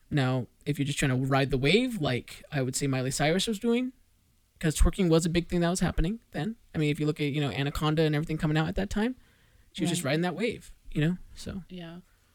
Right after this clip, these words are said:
Speaker 1: not saying it's right, but, you know, if you choose to be, if, if you are offended by it, then you can make your stance and say why you're offended by it.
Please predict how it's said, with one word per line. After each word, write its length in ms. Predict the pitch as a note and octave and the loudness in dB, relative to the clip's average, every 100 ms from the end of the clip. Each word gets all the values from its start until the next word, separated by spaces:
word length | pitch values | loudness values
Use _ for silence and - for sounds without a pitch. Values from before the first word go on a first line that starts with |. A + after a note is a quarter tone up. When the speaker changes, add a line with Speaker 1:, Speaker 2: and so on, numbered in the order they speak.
| _ _ _ _ | _ _ _ _
Speaker 1:
not 140 | F3 E3+ | -2 0
saying 160 | F3+ | 2
it's 200 | E3+ E3 | 2 0
right, 300 | E3 F#3+ A3 - | 0 0 0 -2
but, 180 | D#3 E3 | -4 -2
you 100 | E3 | -2
know, 100 | D3+ | -2
if 120 | - | -2
you 80 | D#3+ | -4
choose 280 | - F#3 F3 | -2 -4 -4
to 80 | E3+ | -2
be, 120 | E3 | -2
if, 120 | D#3 | 0
if 140 | E3 D#3+ | -4 -2
you 260 | F3 F#3 | 0 0
are 160 | D3+ F3 | 2 0
offended 320 | G#3 B3 B3+ | 2 -2 -2
by 140 | C4 C4+ | -2 -2
it, 240 | C#4 - | -4 -4
then 220 | F3 F3 | -2 -2
you 100 | F3 | -2
can 140 | F#3+ F3 | -2 0
make 160 | F3 | 0
your 60 | F3 | -2
stance 260 | F3 F3+ | -4 -6
and 80 | F3 | -4
say 100 | D#3 | -4
why 120 | C#3+ | -2
you're 100 | D3 | -4
offended 280 | F3+ C4+ G#3+ | -6 -8 -8
by 100 | F#3+ | -10
it. 140 | A3 | -14